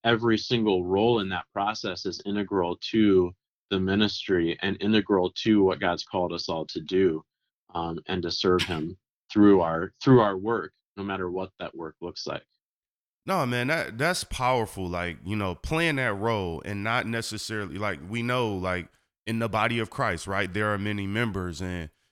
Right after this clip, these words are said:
Speaker 2: you know, we can't overlook what the hand does versus the arm or the eye. Every single role is definitely needed. But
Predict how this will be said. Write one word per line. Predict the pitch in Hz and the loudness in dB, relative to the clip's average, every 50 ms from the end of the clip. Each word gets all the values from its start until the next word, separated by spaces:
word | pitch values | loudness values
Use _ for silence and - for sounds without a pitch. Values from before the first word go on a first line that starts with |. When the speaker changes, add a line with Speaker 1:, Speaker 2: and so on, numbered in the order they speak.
| _ _ _ | _ _ _
Speaker 2:
you | 107 110 | -4 -2
know, | 110 104 98 98 | 0 0 0 0
we | 98 113 104 | -2 -2 -4
can't | - - - 131 120 117 - - | -6 -6 -4 -2 -2 -2 -2 -2
overlook | 107 117 104 95 104 101 98 104 110 98 87 - - | -2 -2 -2 -2 -4 -4 -2 -2 -2 -2 -4 -8 -8
what | 87 98 95 - | -8 -8 -8 -6
the | - 101 | -8 -8
hand | 92 98 110 110 110 107 104 101 90 | -6 -4 -4 -2 -2 -2 -2 -4 -4
does | 98 98 95 92 92 90 80 | -4 -4 -2 -2 -4 -6 -8
versus | 73 101 101 98 - 95 95 80 | -6 -6 -6 -6 -6 -8 -10 -8
the | 82 95 - | -8 -10 -8
arm | - 98 107 107 101 98 95 92 92 92 | -6 -6 -4 -2 -2 -2 -2 -4 -4 -6
or | 90 | -6
the | 87 85 - - | -6 -6 -8 -4
eye. | - 104 110 107 104 98 90 87 - _ _ _ _ _ _ _ - | -2 0 0 2 2 0 -2 -6 -10 _ _ _ _ _ _ _ 0
Every | 135 156 156 135 120 113 117 120 110 107 | 0 0 0 0 -2 -6 -6 -4 -4 -6
single | 95 - - 131 127 123 107 107 104 95 90 | -6 -4 -2 -2 -2 -2 -2 -2 -2 -2 -2
role | 95 107 110 110 104 98 92 85 - - | 0 0 0 0 0 -2 -2 -4 -6 -6
is | 82 101 104 101 95 87 78 | -6 -6 -4 -4 -6 -8 -10
definitely | 71 _ 117 117 113 113 - 110 104 95 85 90 95 92 | -8 _ -4 -4 -4 -4 -6 -6 -6 -4 -6 -8 -6 -6
needed. | 90 92 104 110 110 98 98 90 82 - 76 | -6 -6 -4 -6 -6 -6 -6 -6 -8 -8 -8
But | 98 98 95 85 - | -6 -6 -6 -6 -8